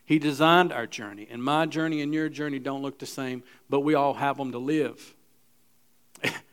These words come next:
After some effort, because everything in that country takes effort and money, we got our precious exit letter, that thing we had been fighting for for two years. We finally had it in our hand. You didn't have to tell us twice. To the airport, we went as quickly as we could.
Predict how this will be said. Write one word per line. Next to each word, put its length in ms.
After 280
some 220
effort, 400
because 280
everything 460
in 100
that 140
country 400
takes 340
effort 300
and 140
money, 400
we 100
got 180
our 80
precious 480
exit 340
letter, 360
that 140
thing 300
we 120
had 100
been 160
fighting 400
for 300
for 140
two 200
years. 480
We 80
finally 360
had 180
it 60
in 80
our 120
hand. 340
You 80
didn't 160
have 160
to 40
tell 220
us 180
twice. 440
To 80
the 120
airport, 480
we 180
went 440
as 80
quickly 400
as 120
we 120
could. 440